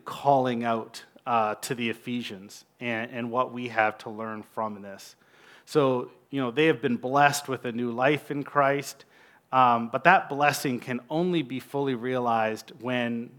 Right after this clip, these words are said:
we are walking in God's will. So when we live according to God's commands, we will find that living practically has an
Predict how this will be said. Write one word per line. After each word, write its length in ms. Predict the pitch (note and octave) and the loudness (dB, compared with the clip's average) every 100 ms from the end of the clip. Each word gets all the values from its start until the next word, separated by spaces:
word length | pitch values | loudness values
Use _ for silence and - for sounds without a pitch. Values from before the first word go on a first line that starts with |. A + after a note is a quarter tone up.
| C#3+ | -18
we 220 | A#2 C3 | -8 -4
are 80 | B2+ | -4
walking 540 | A2+ A#2 A#2+ - A#2+ | -2 0 0 -2 -10
in 160 | A2 G#2+ | -8 -8
God's 400 | A2+ G#2+ G#2+ - | 0 0 0 -10
will. 360 | G#2 G#2 F2 - _ _ _ _ _ _ _ _ _ _ - | -14 -12 -14 -18 _ _ _ _ _ _ _ _ _ _ -14
So 200 | - C#3+ | -2 2
when 220 | C#3+ D#3 | 2 2
we 120 | D3+ | 0
live 220 | D3 D3 D3+ | 2 2 2
according 440 | D3 D3+ C#3+ C3 | 0 0 2 0
to 120 | - | -8
God's 340 | A#2 C3+ C3+ - | 0 2 2 0
commands, 540 | B2+ C3+ C#3 C#3 C3+ - - - - | -6 0 0 0 -4 -14 -20 -20 -16
we 460 | C3+ E3 E3 D#3+ D#3+ | -6 -2 0 -2 -6
will 200 | D3 C#3 | -8 -8
find 520 | - D#3+ F3+ F3 C#3+ | 0 2 4 2 2
that 120 | C#3 | 0
living 320 | D#3+ A3 G#3 | 2 2 2
practically 760 | - C#3+ D3+ - D#3+ - A#2+ A2+ | 6 8 8 4 -4 -2 -4 0
has 500 | A#2+ B2 B2+ A#2+ - C3 | 4 6 6 2 -4 -6
an 140 | C#3 | 2